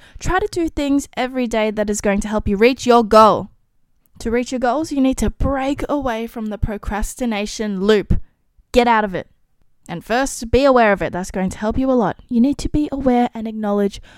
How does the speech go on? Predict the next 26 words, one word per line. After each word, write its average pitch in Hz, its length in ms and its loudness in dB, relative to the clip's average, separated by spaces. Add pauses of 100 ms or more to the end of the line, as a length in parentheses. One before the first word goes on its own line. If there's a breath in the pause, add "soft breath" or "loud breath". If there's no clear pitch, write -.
(160 loud breath)
what 359 220 4
it 370 100 2
is 294 220 2
that 233 160 -4
is 226 80 -6
holding 214 280 0
you 202 120 0
back. - 380 -2 (1200)
What 311 120 -2
I 339 120 0
also 359 300 -2
want 320 240 -2
you 285 60 -8
to 262 100 -6
do 233 340 -6 (120)
is 240 160 -6
to 254 120 -4
be 240 100 2
able 226 240 0
to 220 120 -12
take 208 340 -8
responsibility. 202 920 -8 (520)
Be 285 240 -2
aware 285 460 0
and 240 100 -2
acknowledge 311 720 0